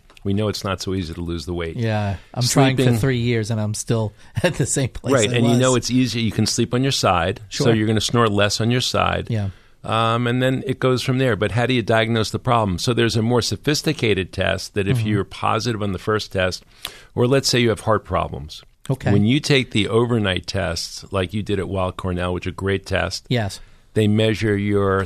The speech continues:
Speaker 1: they hooked up things to measure your brain waves, so
Speaker 2: Oh,
Speaker 1: they
Speaker 2: yeah.
Speaker 1: can really measure your sleep staging. They measure your heart.
Speaker 2: Mm-hmm.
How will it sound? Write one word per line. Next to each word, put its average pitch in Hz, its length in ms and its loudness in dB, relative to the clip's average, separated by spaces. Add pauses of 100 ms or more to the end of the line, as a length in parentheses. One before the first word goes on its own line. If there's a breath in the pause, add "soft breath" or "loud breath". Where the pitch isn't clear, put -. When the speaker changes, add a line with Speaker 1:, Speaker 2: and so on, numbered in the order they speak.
Speaker 1:
they 110 100 4
hooked 120 300 2
up 110 120 0
things 110 280 2
to - 80 0
measure 101 280 4
your 95 140 4
brain 120 380 2
waves, 85 340 -2
so 139 140 -2
Speaker 2:
Oh, - 40 4
Speaker 1:
they 113 100 6
Speaker 2:
yeah. 127 100 2
Speaker 1:
can 101 120 6
really 123 280 4
measure 110 340 2
your 95 80 -2
sleep - 320 0
staging. 87 460 -2
They 110 100 2
measure 117 320 0
your 110 160 0
heart. 135 340 0 (140)
Speaker 2:
Mm-hmm. 117 280 -2